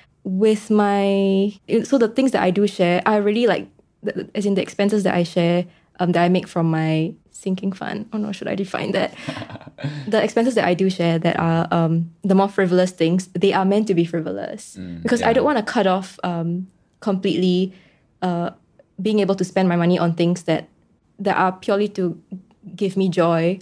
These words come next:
Speaker 1: and enjoyment.
Speaker 2: Do you recommend people try it? Lo-bai or no buy for, let's say, half a year, one year?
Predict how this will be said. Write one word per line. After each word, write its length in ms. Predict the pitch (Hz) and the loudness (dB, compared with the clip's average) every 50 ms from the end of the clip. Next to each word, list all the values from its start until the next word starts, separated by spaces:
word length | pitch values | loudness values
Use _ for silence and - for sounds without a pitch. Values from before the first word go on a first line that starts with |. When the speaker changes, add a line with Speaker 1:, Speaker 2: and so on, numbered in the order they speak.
| - _ - | -12 _ -2
Speaker 1:
and 140 | 180 175 175 | 0 2 4
enjoyment. 640 | 175 180 180 180 175 175 180 175 170 175 180 185 185 - - _ _ _ | 4 4 4 4 4 4 4 4 4 2 2 0 -4 -8 -20 _ _ _
Speaker 2:
Do 80 | - 135 | -4 -2
you 60 | 147 | 0
recommend 360 | 139 120 - 127 123 123 127 | 0 2 2 4 4 4 4
people 220 | - 113 110 123 113 | 2 2 2 2 0
try 240 | - - 123 120 127 | 0 0 0 2 4
it? 360 | 143 156 - - - - - _ - | 2 2 0 -4 -10 -18 -14 _ 2
Lo-bai 440 | 95 110 117 113 101 107 107 113 113 | 4 6 6 6 4 2 2 2 0
or 240 | 85 90 90 85 | 2 2 4 4
no 240 | 85 85 92 92 95 | 2 2 2 0 2
buy 340 | 90 98 110 131 156 170 156 - | 2 2 2 2 0 -2 -4 -4
for, 180 | - 85 82 | 0 2 2
let's 180 | 80 85 85 - | 4 2 0 0
say, 80 | - 90 | -2 -2
half 240 | 95 101 98 - | 2 2 2 2
a 60 | - 87 | 2 2
year, 240 | 85 95 95 95 95 | 4 4 4 4 4
one 220 | 90 90 90 90 | 4 2 2 4
year? 360 | 87 87 87 87 90 98 104 | 4 4 4 4 2 0 -2